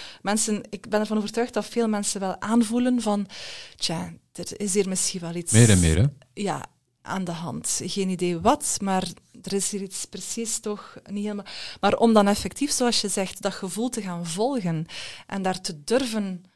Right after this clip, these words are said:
Speaker 1: ehm, ja, gaan in graven, dan een beetje t-, gaan je blik verruimen en,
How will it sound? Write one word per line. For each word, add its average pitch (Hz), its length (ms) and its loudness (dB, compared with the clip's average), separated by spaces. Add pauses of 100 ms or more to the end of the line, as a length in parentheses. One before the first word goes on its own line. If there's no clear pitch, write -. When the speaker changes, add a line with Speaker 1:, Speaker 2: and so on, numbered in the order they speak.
(300)
Speaker 1:
ehm, 185 560 -10 (400)
ja, 180 440 -10 (140)
gaan 170 440 -4 (200)
in 180 280 0 (360)
graven, 214 680 0 (320)
dan 175 160 -4
een 170 80 -4 (100)
beetje 175 360 -4
t-, - 120 -12
gaan 170 200 -8
je 156 100 -8
blik 202 440 -4
verruimen 202 580 0
en, 180 300 -8